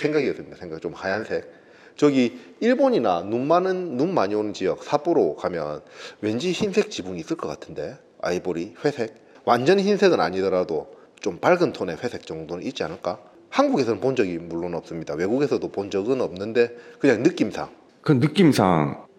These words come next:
Speaker 2: 그 우리 시골 가면 초록 색깔 지붕 많거든요. 주황 색깔 지붕.
Speaker 1: 보통은 시골 가면 초록 색깔, 주황 색깔.
Speaker 2: 그걸 이제 바꿔 말하면 일본에는 그런 색깔이 아마 없지 싶은데.
Speaker 1: 아, 이 취향 차이구나. 아.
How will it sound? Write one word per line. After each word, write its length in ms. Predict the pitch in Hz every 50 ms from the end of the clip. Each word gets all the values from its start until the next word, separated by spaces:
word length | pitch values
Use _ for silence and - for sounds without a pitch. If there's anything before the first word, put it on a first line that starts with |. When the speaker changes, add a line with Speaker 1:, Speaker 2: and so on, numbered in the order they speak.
| _ _
Speaker 2:
그 100 | - 131
우리 220 | 127 127 139 139
시골 400 | 123 - 180 170 180 170 151 139
가면 260 | 139 143 127 113 110
초록 260 | - - 214 208 196
색깔 240 | - 170 - 117 101
지붕 240 | - - 98 107 101
많거든요. 480 | 87 78 73 - - 98 90 80 73 73
주황 300 | - - 101 107 117 127
색깔 280 | 123 123 - - 90 78
지붕. 420 | - - - 76 82 90 107 123 - - _ _ _ _ _ -
Speaker 1:
보통은 880 | 104 104 110 120 143 175 - - - - - - - 277 285 302 302
시골 280 | 285 - 262 240 233 233
가면 500 | 214 214 202 185 170 151 143 135 - - -
초록 260 | - - 156 151 -
색깔, 300 | - 104 - 85 82 -
주황 240 | - - 80 82 82
색깔. 300 | - - - - 60 - - - - _ - - _
Speaker 2:
그걸 440 | - 117 117 131 147 135 90 - - - -
이제 320 | 104 104 107 87 - - - -
바꿔 300 | - 98 - - 135 123
말하면 360 | 107 95 95 98 90 92 -
일본에는 440 | 127 139 131 131 127 117 101 90 -
그런 160 | - 107 107
색깔이 320 | 98 - - - 92 82 80
아마 100 | 80 73
없지 300 | - - 90 - - -
싶은데. 540 | - - - - - - 110 85 - - - -
Speaker 1:
아, 760 | - - 76 71 69 69 71 71 71 73 69 71 76 78 71 82
이 160 | 95 101 98
취향 300 | 92 - - 127 117 131
차이구나. 520 | 131 - 170 135 101 87 82 90 92 98 - - - - - - - - _
아. 260 | - 90 78 73 76